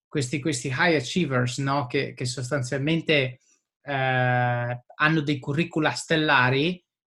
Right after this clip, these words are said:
spesso e volentieri sono comunque persone coi piedi per terra, sicuramente sono persone con le quali hai, dalle quali hai un sacco da imparare, eh, e tutto sommato dopo un po' ti accorgi che hanno anche loro qualcosa da imparare. Questo secondo me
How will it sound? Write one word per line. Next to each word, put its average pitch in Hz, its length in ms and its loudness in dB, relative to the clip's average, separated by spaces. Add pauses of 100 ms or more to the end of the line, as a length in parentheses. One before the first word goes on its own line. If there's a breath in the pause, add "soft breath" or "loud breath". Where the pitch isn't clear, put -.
(120)
spesso - 440 2
e - 20 4
volentieri 180 460 4
sono 143 300 -2
comunque 139 340 -2
persone 139 360 -2
coi 156 120 -6
piedi 147 240 -2
per 139 200 -4
terra, 156 540 0
sicuramente 170 720 0
sono 143 260 -4
persone 151 380 -4
con 139 100 -2
le 131 120 -4
quali 143 240 0
hai, 131 360 0
dalle 170 220 4
quali 151 260 0
hai 135 100 0
un 131 60 -6
sacco 143 280 -6
da 139 80 -2
imparare, 131 640 -2 (480 soft breath)
eh, 143 540 4
e 208 120 0
tutto 254 220 -4
sommato 311 380 0
dopo 156 220 2
un 143 60 -2
po' 175 120 0
ti - 80 -2
accorgi 139 320 -2
che 139 120 -2
hanno 135 160 -2
anche 127 260 0
loro 120 280 2
qualcosa 123 380 -8
da 120 100 -6
imparare. 120 440 -2
Questo 143 260 -6
secondo 127 320 0
me 131 300 0